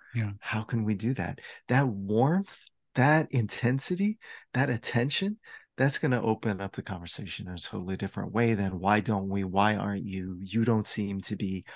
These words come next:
Speaker 2: all those kinds of accusations are gonna close it down very quickly.
Speaker 1: Yeah. Doctor Eric, this has all been really good information. For some people, maybe just a tease, no pun intended. And so if they wanna find out more about you,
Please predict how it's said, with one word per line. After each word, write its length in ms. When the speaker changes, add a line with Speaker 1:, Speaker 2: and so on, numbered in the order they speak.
Speaker 2:
all 140
those 140
kinds 240
of 60
accusations 720
are 40
gonna 140
close 340
it 80
down 320
very 220
quickly. 340
Speaker 1:
Yeah. 300
Doctor 340
Eric, 220
this 160
has 160
all 380
been 200
really 200
good 180
information. 880
For 140
some 220
people, 260
maybe 240
just 260
a 40
tease, 560
no 200
pun 180
intended. 460
And 280
so 560
if 180
they 100
wanna 340
find 320
out 140
more 220
about 280
you, 520